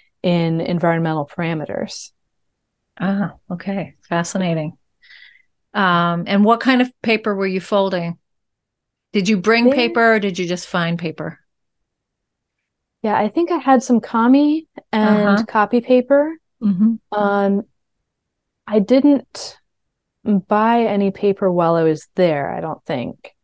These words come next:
Speaker 2: Okay.
Speaker 1: Um, so I just used whatever was on hand, really.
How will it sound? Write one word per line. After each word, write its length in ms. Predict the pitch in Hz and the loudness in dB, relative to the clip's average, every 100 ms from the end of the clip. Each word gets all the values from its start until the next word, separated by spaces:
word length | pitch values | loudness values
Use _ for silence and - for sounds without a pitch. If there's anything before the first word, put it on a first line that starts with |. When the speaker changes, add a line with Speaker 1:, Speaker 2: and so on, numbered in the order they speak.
| _ _ _ | _ _ _
Speaker 2:
Okay. 340 | 170 170 185 170 147 147 | -14 -8 -10 -10 -16 -4
Speaker 1:
Um, 480 | 185 170 156 151 - _ _ _ _ 180 _ _ _ _ _ _ _ _ _ _ _ | -4 -4 -10 -10 -14 _ _ _ _ -20 _ _ _ _ _ _ _ _ _ _ _
so 640 | - - 180 170 165 170 185 _ _ _ _ _ - _ - | -10 2 4 4 2 -2 -10 _ _ _ _ _ -20 _ -4
I 100 | 190 | 0
just 260 | 208 226 - | 2 0 2
used 320 | 208 202 185 | 4 4 2
whatever 640 | - 185 196 196 190 196 175 | -6 0 2 4 4 2 -2
was 180 | 156 | -4
on 160 | 151 143 | -6 -10
hand, 500 | 143 175 151 151 170 175 | -10 -10 -10 -10 -12 -8
really. 440 | 156 - 196 | -8 -8 -10